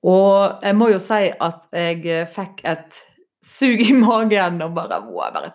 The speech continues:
tanken på at jeg skulle gjøre det. Og, ehm, Jante-Linda, hun var jo i hvert fall ikke, eh, sein med å si hva hun mente.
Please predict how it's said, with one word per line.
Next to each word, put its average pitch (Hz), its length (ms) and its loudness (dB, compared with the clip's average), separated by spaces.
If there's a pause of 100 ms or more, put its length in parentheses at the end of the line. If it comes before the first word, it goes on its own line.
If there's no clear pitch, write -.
tanken 170 600 -8
på 160 120 -8
at 160 160 -16
jeg 160 60 -16
skulle 147 260 -14
gjøre 160 320 -4
det. 160 80 0 (880)
Og, 170 400 4
ehm, 165 380 -2 (1000)
Jante-Linda, 190 840 -2 (100)
hun 208 300 -2
var 190 180 0
jo 156 240 -6
i 196 80 -6
hvert 226 220 -2
fall 170 180 -2
ikke, 170 240 -4
eh, 160 760 -6 (580)
sein 170 480 -2
med 160 360 -6
å 170 280 2
si 170 260 -4
hva 160 180 -2
hun 180 240 -2
mente. 151 400 -2